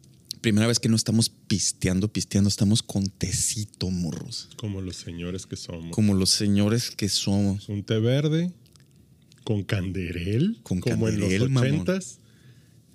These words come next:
Speaker 2: y un café negro.
Speaker 1: Entonces, hay, hay, este, obviamente muchas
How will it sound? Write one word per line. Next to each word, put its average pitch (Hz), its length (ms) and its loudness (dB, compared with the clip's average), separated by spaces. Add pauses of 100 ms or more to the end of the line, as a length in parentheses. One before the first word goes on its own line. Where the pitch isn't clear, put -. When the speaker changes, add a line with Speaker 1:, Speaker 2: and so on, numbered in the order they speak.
Speaker 2:
y 131 460 2
un 90 260 -2
café 85 600 -12
negro. 82 320 -16 (1200)
Speaker 1:
Entonces, 131 720 2 (880)
hay, 123 340 2
hay, 127 240 4
este, 131 340 0
obviamente 117 600 0
muchas 135 680 0